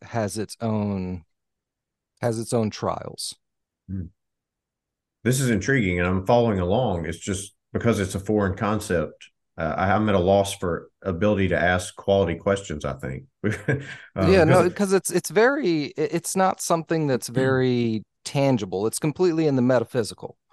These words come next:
Speaker 1: So, for instance, um, I'll,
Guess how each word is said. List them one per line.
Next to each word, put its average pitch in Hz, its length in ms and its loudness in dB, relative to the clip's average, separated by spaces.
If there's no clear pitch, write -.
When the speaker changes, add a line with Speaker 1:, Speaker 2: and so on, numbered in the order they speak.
Speaker 1:
So, 147 380 2
for 143 260 -2
instance, 139 580 -2
um, 104 800 -2
I'll, 127 340 2